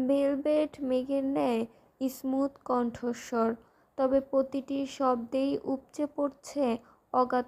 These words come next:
কর্তৃত্ব, যেন ওর কোনো একান্তই প্রয়োজনীয় জিনিসকে অন্য কেউ হাত দিয়ে ছুঁয়েছে। অজ্ঞাত কণ্ঠস্বর শুনে ভিড়ের মাঝে উকি দিল নিখিল।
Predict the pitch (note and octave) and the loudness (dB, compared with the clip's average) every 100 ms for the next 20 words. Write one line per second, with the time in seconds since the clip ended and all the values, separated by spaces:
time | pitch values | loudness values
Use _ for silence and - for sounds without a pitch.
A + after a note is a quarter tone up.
0 | - - B3 B3 A#3 _ B3 A#3+ B3 _ | -6 -6 -4 -4 -8 _ -4 -2 -4 _
1 | _ - B3 C4 C4 C4+ C#4 - C#4 D4 | _ -10 0 2 2 2 2 2 2 2
2 | D4 - D4+ D4+ C4+ B3 - B3 B3+ B3+ | 0 -4 -2 2 2 2 0 -2 -4 -6
3 | B3+ C4 B3+ - C4+ C4 C4 C4 C4 C4 | -4 -2 -4 -4 0 2 2 2 -2 0
4 | C4 C4 B3 B3+ B3+ C4 C4 _ C#4 B3+ | 0 0 0 -4 -2 -2 -4 _ 0 0
5 | A#3+ - - _ - C#4 C4+ D4+ D4+ D#4 | -2 -14 -20 _ 2 2 4 0 0 0
6 | D4 A#3+ A3+ A#3+ A#3 A3 - B3 A#3+ - | 2 2 0 2 2 0 -6 -4 -4 -4
7 | B3 A#3 A3+ - - A#3+ A#3+ - _ - | -2 0 0 -4 -8 -8 -8 -12 _ -20
8 | - - C#4 C4+ - D4+ D#4+ D#4 D#4 B3+ | -20 -2 -2 -2 -2 -2 0 -2 2 2
9 | B3 B3 - C#4 - C#4+ C#4 C4+ C4+ C#4 | 2 -4 -6 -8 -6 -2 0 0 -2 -6
10 | C#4 C4 A3+ A3+ _ _ _ B3+ A#3+ A#3+ | -4 -2 -2 -4 _ _ _ -6 -4 -2
11 | C4 C4 C4+ C4 C4 B3+ A#3+ A#3+ - C#4 | -2 2 4 4 0 2 2 0 -2 0
12 | D4 - C4 - C#4 D4 D4+ C#4 A3+ A3 | 0 -2 -6 -6 -6 -2 0 0 0 -2
13 | - A3+ | -4 -2